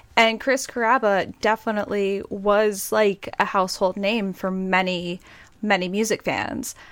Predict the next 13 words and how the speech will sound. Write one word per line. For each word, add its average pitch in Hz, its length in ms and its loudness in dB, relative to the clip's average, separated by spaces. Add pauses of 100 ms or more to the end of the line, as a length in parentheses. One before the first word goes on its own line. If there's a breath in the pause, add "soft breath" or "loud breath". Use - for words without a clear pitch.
(180 loud breath)
I 240 100 6
mean, 262 240 4
sure, 247 420 2
there's 202 200 -4
also 190 300 0
Matt 175 260 -4
Pryor 202 420 0
of 208 100 -4
the 190 60 -4
Get 175 200 -2
Up - 100 -12
Kids, 180 460 -6 (500 loud breath)
and 196 640 0